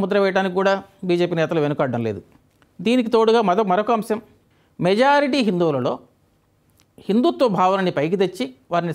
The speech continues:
సంతృప్తిపరిచే అంశాలను పదే పదే ముందుకు తేవడం, ఆ డిస్కోర్స్లో తాను హిందుత్వ ఛాంపియన్గా ముందుకు దూసుకురావడం, ఇది ఒక ఎత్తుగడగా సాగుతున్నది. జాతీయ ఆకాంక్షలు ఉన్నటువంటి ఆమ్ ఆద్మీ పార్టీ ఈ రెండు విషయాలలో రాజీ ధోరణిని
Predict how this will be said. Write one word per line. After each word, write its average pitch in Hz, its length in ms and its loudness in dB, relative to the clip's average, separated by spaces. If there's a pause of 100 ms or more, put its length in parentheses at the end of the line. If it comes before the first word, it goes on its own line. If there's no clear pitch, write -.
సంతృప్తిపరిచే 220 600 0
అంశాలను 185 400 -2
పదే 196 240 0
పదే 196 200 -2
ముందుకు 165 280 0
తేవడం, 110 260 -4 (680)
ఆ 175 120 2 (140)
డిస్కోర్స్లో 269 480 0 (120)
తాను 226 200 4 (100)
హిందుత్వ 262 300 0 (100)
ఛాంపియన్గా 226 520 0
ముందుకు 190 280 -2
దూసుకురావడం, 147 520 -2 (480)
ఇది 339 160 -2
ఒక 247 140 -6
ఎత్తుగడగా 175 380 0
సాగుతున్నది. 117 440 -6 (760)
జాతీయ 254 360 4 (120)
ఆకాంక్షలు 226 400 2
ఉన్నటువంటి 180 360 0 (140)
ఆమ్ 170 140 2
ఆద్మీ 185 260 0
పార్టీ 151 220 -4 (420)
ఈ 185 100 2
రెండు 247 180 0 (100)
విషయాలలో 202 440 0 (120)
రాజీ 233 360 2
ధోరణిని 185 360 0